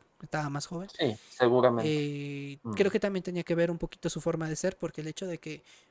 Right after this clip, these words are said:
Speaker 1: alguien sea depresivo a veces también hace que ciertos sentimientos o ciertas actitudes sean un poquito
Speaker 2: Sí.
Speaker 1: diferentes a las de una persona común.
Speaker 2: Y pueden ser, sí, pueden ser un ejemplo más extremo para cualquier tipo de emoción.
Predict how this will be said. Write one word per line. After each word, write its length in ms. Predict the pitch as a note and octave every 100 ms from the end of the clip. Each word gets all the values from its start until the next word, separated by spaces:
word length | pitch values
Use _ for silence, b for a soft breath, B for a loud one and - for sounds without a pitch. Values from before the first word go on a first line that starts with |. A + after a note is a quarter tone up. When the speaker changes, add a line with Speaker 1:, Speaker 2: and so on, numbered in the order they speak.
| -
Speaker 1:
alguien 280 | E3 F#3
sea 140 | F3 F3+
depresivo 480 | F3+ D#3+ D3+ D#3+ E3
a 40 |
veces 240 | E3 - -
también 400 | D#3 D#3+ D#3+ D3+
hace 240 | E3 D#3+
que 420 | D#3+ D3+ D3 C#3+ C#3+
ciertos 400 | - D#3 D3+ E3+
sentimientos 720 | D#3 D#3 D3+ D3 E3 E3 -
o 140 | D#3+
ciertas 460 | D3 D#3 D3 - D3+
actitudes 720 | D3+ - - D#3 D#3 - - b b b
sean 280 | - E3
un 60 | E3
poquito 280 | D3+ D#3 E3+
Speaker 2:
Sí. 80 | D#3+
Speaker 1:
diferentes 440 | E3 E3 E3 D#3+
a 40 |
las 160 | D3+ D3
de 60 | D3+
una 120 | D3+
persona 400 | D3+ D#3+ D3 C#3+ -
común. 340 | D3+ D3+ A3+ -
Speaker 2:
Y 80 |
pueden 320 | - F#3+ F3 E3+
ser, 300 | - D3 C3
sí, 240 | - G#3+
pueden 220 | C3+ D#3+ D3
ser 120 | D#3
un 100 | D3+
ejemplo 340 | C3 C#3 B2+ B2+
más 200 | B2+ B2+
extremo 400 | B2 - A#2+ A#2+
para 220 | G#2 G2
cualquier 340 | G2+ G#2 A#2
tipo 220 | G#2 - G#2+
de 60 |
emoción. 480 | G2+ G2 - B2+ G#2